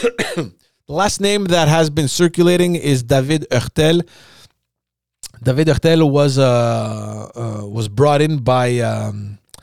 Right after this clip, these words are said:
by Philippe Couillard, became Minister of Environment, and then, uh, became Minister of Immigration.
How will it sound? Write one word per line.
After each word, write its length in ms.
by 100
Philippe 380
Couillard, 720
became 480
Minister 400
of 120
Environment, 680
and 140
then, 260
uh, 760
became 500
Minister 500
of 280
Immigration. 800